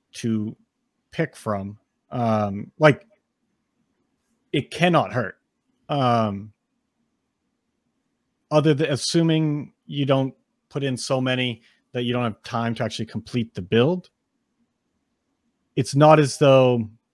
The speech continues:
say we build, uh, we did this build with five hundred lineups in the pool. We did another with fifteen hundred lineups. This isn't exactly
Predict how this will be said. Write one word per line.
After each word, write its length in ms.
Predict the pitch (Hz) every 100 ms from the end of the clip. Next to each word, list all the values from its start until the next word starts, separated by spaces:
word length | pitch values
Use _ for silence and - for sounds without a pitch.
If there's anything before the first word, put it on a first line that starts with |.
| _ _ _ _ -
say 200 | - -
we 100 | 180
build, 340 | 160 151 147 113 _ _ _ _ _ _ _ _ _ -
uh, 340 | 127 120 113 107 117
we 80 |
did 140 | 123 117
this 140 | 165
build 300 | - 160 151
with 120 | 131 117
five 160 | 143
hundred 200 | 139 135
lineups 360 | 127 127 123 -
in 40 |
the 60 | 123
pool. 400 | 113 123 117 113 _ _ _ _
We 120 | 123 113
did 480 | 107 120 117 107 110 _ _
another 520 | 127 127 123 120 117 113 _ _ -
with 580 | 120 117 113 110 104 _ _ _ _ _ _ _ _ _ _
fifteen 480 | - 139 - 120
hundred 260 | 110 113 107
lineups. 480 | 98 104 - - - _ _ _ _ _ _ _ _ _ _ _ _ _
This 200 | 147 151
isn't 340 | 160 143 147 -
exactly 600 | 120 101 131 - 123 113